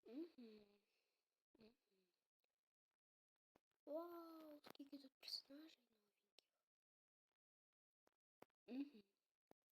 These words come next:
Ну, давайте далі грати за нього. В оце. Так, заходимо. І будемо зараз грати.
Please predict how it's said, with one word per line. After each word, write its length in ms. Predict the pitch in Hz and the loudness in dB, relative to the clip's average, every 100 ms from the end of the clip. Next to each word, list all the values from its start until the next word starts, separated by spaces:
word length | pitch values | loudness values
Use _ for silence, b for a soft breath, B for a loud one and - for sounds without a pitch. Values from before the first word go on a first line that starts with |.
| - - - B B | -4 -4 -4 B B
Ну, 80 | 262 | 6
давайте 380 | 277 311 311 | 8 6 4
далі 300 | 247 202 214 | 2 2 0
грати 500 | 233 240 226 349 - | -2 -2 -2 -2 0
за 100 | - | 0
нього. 440 | 240 240 247 - 294 _ _ _ | 0 -2 -4 -8 -14 _ _ _
В 120 | 254 247 | -4 -2
оце. 320 | 240 226 214 - - _ _ _ _ _ - - _ | 0 0 -2 -6 -12 _ _ _ _ _ -18 -18 _
Так, 100 | - - | -4 -4
заходимо. 800 | - 233 - - 240 233 294 440 - - - _ _ _ _ B B B | -10 -10 -14 -12 -6 0 6 6 4 -6 -6 _ _ _ _ B B B
І 100 | 214 | 6
будемо 360 | 208 220 339 330 | 12 12 12 12
зараз 340 | 214 220 - | 12 2 0
грати. 800 | - - 220 254 - 220 - - | 4 12 12 12 12 12 6 0